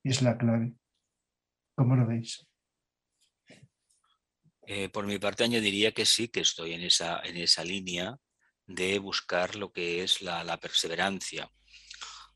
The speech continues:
Speaker 2: Y teniendo en cuenta que, a ver, nosotros hablamos de la humildad,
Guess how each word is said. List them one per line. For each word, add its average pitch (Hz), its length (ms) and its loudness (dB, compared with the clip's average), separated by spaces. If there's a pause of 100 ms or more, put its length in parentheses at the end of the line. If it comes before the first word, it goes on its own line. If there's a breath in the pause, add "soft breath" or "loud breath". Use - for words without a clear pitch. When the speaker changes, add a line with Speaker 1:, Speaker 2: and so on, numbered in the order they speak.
Speaker 2:
Y 104 120 -2
teniendo 113 340 -2
en 131 80 -6
cuenta 127 320 0
que, 95 260 0
a 92 40 0
ver, 92 240 2
nosotros 104 360 -4
hablamos 113 360 -2
de 104 80 -4
la 90 100 -4
humildad, 82 500 -4